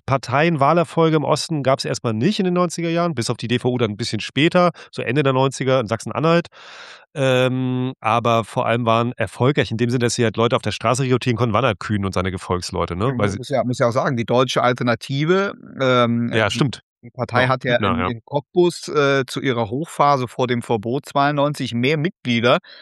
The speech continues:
Speaker 2: als alle demokratischen Parteien zusammengenommen,
Speaker 1: Mhm.
Speaker 2: ne? Also da hätte vielleicht, wenn die ein bisschen cleverer gewesen wären und auch das Verbot nicht so schnell gekommen wäre, vielleicht auch durchaus zumindest regionale Wahlerfolge, äh, äh, geschehen können, ne? Also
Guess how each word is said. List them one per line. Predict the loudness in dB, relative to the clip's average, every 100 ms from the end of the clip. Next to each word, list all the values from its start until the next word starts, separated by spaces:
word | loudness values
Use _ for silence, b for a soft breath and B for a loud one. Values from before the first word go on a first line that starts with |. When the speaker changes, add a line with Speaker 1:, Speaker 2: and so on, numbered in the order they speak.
| B
Speaker 2:
als | -2 -2 -2
alle | 0 0 0
demokratischen | -2 -2 -2 -2 -2 -6 -6
Parteien | -4 -2 -2 -2
zusammengenommen, | -4 -4 -4 -8 -8 -10 -10 -8
Speaker 1:
Mhm. |
Speaker 2:
ne? | -2 -2 -2 B B B
Also | -4 -2 2
da | 2
hätte | 2 0 0 0 0 -4
vielleicht, | 0 2 4 2 -2
wenn | -2
die | -2
ein |
bisschen | -4 -4 -2
cleverer | 2 2 2
gewesen | 0 -2 -2 0
wären | 2 4 2 0
und | -4 -4
auch | -4
das | -4 -4
Verbot | -6 -4 -4
nicht | -4
so | -4
schnell | -2 -2
gekommen | -2 -2 0 2
wäre, | 4 2 B B -6
vielleicht | 0 0 2
auch | -2
durchaus | 0 0 0 2 2 0
zumindest | -2 0 -2 -2
regionale | -2 2 4 4 4
Wahlerfolge, | 2 2 -2 -2 0 0 -2
äh, | -4 -6
äh, | -8
geschehen | -6 -6 -6 -6
können, | -10 -8
ne? | -4 -2 0
Also | 0 2 0